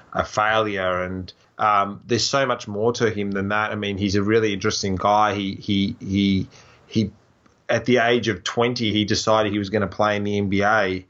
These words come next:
and he was living in London at the time, and, you know, picked up the phone and,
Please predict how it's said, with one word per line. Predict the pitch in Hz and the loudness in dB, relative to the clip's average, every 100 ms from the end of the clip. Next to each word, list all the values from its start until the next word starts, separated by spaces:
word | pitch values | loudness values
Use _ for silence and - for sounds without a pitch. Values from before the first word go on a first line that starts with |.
| _ - | _ -2
and | 107 | 2
he | |
was | 98 | 2
living | 104 117 110 | 2 0 0
in | 104 | 0
London | 101 107 120 113 | 2 2 2 0
at | 104 | -2
the | 95 | -4
time, | - 98 98 98 95 - - | -2 2 2 2 -2 -8 -4
and, | 101 95 - | -2 -4 -2
you | 110 | 0
know, | 101 | 0
picked | 92 117 117 | 0 0 0
up | - | -4
the | - | -2
phone | 120 113 113 107 | 2 2 2 0
and, | 95 95 | -2 -6